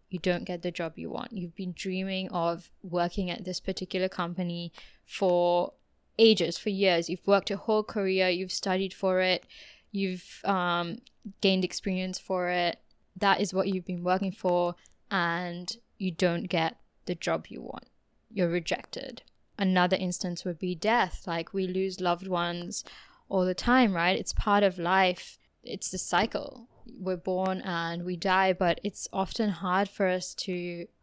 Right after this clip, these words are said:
accept death for what it is. Like, the impermanence of life is very, very hard for us to, to accept, which is the same when it comes to relationships as well.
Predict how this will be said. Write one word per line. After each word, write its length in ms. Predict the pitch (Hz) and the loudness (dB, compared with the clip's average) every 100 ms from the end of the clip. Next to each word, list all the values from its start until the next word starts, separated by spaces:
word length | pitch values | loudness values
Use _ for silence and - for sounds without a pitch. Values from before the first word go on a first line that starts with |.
| _ | _
accept 920 | 190 - - - 185 185 - - - - _ _ _ - - | -8 -6 -4 0 2 0 -2 -8 -10 -10 _ _ _ -16 -2
death 380 | 202 247 214 - - | 4 6 6 0 -12
for 100 | - | -8
what 200 | 185 180 | -4 -2
it 120 | 180 190 | 0 2
is. 320 | 240 220 180 | 2 2 0
Like, 380 | 165 165 - - - - - - _ _ - | -4 -4 -10 -20 -20 -20 -20 -20 _ _ -8
the 120 | 180 | -4
impermanence 600 | 190 - 196 208 202 196 | -4 -2 0 0 -2 -4
of 100 | 175 | -4
life 300 | 190 202 196 | -4 -4 -4
is 180 | 202 - | -10 -6
very, 260 | 190 180 190 | -2 0 0
very 220 | 180 165 | 0 -2
hard 260 | 190 - 196 | -2 -2 -2
for 160 | - - | -6 -4
us 180 | 208 - | -6 -6
to, 100 | 208 - _ - | -10 -16 _ -4
to 120 | 196 | -4
accept, 480 | - - 208 - - - - - | -2 2 2 2 -6 -18 -20 -6
which 160 | 220 233 | -2 0
is 100 | 202 | 0
the 80 | |
same 240 | 202 214 214 | 2 2 2
when 100 | 208 | 0
it 80 | - | -4
comes 200 | 202 196 | -6 -4
to 100 | 185 | -4
relationships 640 | 175 190 185 190 185 - | -2 -2 -4 -6 -8 -8
as 140 | 170 | -6
well. 360 | 190 208 196 190 | 0 2 2 0